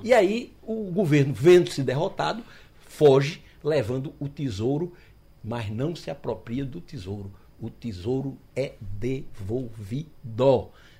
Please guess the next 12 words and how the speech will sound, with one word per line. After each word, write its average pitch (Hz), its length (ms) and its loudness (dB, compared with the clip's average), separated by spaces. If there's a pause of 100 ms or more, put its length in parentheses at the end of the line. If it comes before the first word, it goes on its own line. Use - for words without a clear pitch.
(360)
Dinheiro 139 560 6
que 170 140 0
era 143 100 2
necessário 139 600 -2
para 143 220 -2
a 123 40 -4
fuga 165 760 0
e 139 100 2
a 143 60 4
própria 233 420 -2
sobrevivência 202 1000 2
dos, 110 320 -8